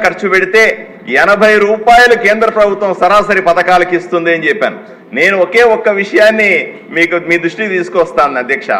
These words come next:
మంత్రి గారి దృష్టికి కూడా తీసుకురావాలి. నా ఆదోని నియోజకవర్గంలో అధ్యక్ష, కేంద్ర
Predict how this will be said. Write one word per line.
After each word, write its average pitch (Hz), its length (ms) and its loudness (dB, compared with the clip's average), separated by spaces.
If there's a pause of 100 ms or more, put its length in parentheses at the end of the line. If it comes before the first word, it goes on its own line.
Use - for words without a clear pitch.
(100)
మంత్రి 160 280 -2
గారి 175 180 0
దృష్టికి 165 240 -10
కూడా 165 160 -6
తీసుకురావాలి. 139 560 -2 (540)
నా 165 100 2 (220)
ఆదోని 240 300 4
నియోజకవర్గంలో 196 960 0 (100)
అధ్యక్ష, 160 300 -2 (840)
కేంద్ర 240 340 2